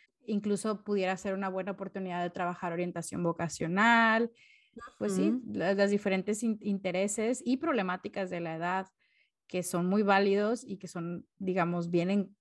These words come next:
Speaker 1: en el paquete, ¿no?
Speaker 2: Como muy preventivo, ¿verdad? En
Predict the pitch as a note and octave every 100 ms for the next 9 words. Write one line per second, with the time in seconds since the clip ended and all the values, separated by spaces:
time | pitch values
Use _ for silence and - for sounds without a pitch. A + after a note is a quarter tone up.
0 | - F3+ F3 - D#3+ - F3+ - - -
1 | A#1+ - _ _ - A3+ A3+ A3 A3+ B3+
2 | C#4 A#3+ G3+ G#3 G#3+ E3+ F3 _ F3 F3
3 | F3 F#3 G3+